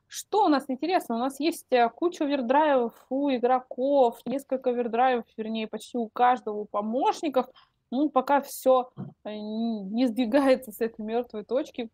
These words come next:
Ребята, видимо, прощупывают ситуацию. Вот уже двадцать шесть минут конкурса у нас прошло. Ам, ребят, может быть, вам интересна какая-то тема, и вы хотите её обсудить с нами, со мной, с Кириллом, мы обязательно поговорим.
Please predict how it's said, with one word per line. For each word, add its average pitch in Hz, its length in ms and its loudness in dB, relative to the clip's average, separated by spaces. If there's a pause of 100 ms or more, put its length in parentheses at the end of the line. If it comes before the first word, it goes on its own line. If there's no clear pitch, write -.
(100)
Ребята, 226 340 -2
видимо, 208 300 -10
прощупывают 202 600 -8
ситуацию. 202 720 -6
Вот 202 120 -10
уже 208 160 -4
двадцать 233 420 2
шесть 254 300 0
минут 233 400 -2
конкурса 226 520 -6
у - 20 -8
нас 180 240 -10
прошло. 202 540 0 (540)
Ам, 208 480 0
ребят, 277 360 6
может 381 260 -2
быть, 403 160 -4
вам 320 260 2 (320)
интересна 294 460 -2
какая-то 269 540 -2
тема, 311 460 -2
и 262 40 2
вы 254 120 0
хотите 240 420 -4
её 233 160 2
обсудить 240 680 -2
с - 120 -14
нами, 233 520 0 (300)
со 208 60 -6
мной, 226 240 -2
с 262 80 -12
Кириллом, 262 480 2
мы 240 100 2
обязательно 233 520 0
поговорим. 220 600 0